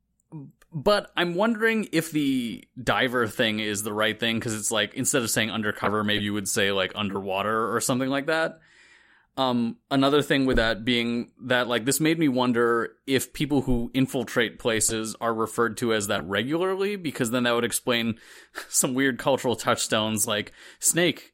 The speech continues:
uh, in Metal Gear Solid entering Shadow Moses by diving in rather than anything else, but that's probably just a reference to, like, a, an old fucking spy movie instead.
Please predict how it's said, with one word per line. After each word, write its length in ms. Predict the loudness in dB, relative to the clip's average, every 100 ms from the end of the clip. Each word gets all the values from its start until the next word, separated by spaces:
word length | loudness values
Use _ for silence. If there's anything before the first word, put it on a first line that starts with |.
| -2
uh, 260 | 2 2 2
in 120 | 2
Metal 200 | 2 2
Gear 140 | 2
Solid 380 | 2 2 2 2
entering 360 | 0 -2 -2 -2
Shadow 320 | 0 2 2
Moses 560 | 2 2 2 0 -2 -4
by 400 | -2 0 2 0
diving 460 | 0 0 0 0
in 320 | 0 -2 -2 0
rather 240 | 0 0
than 140 | 0
anything 240 | -2 0 0
else, 220 | 0 0
but 140 | -2
that's 160 | -2 0
probably 200 | 0 0
just 140 | -2
a 60 | -4
reference 340 | -4 -4 -6
to, 80 | -4
like, 140 | -6 -6
a, 120 | -8
an 120 | -6
old 280 | -4 -4 -6
fucking 440 | -8 -8 -10 -12 -14 -20 -8
spy 280 | -4 -2 -2
movie 260 | -4 -8 -8
instead. 440 | -6 -4 -4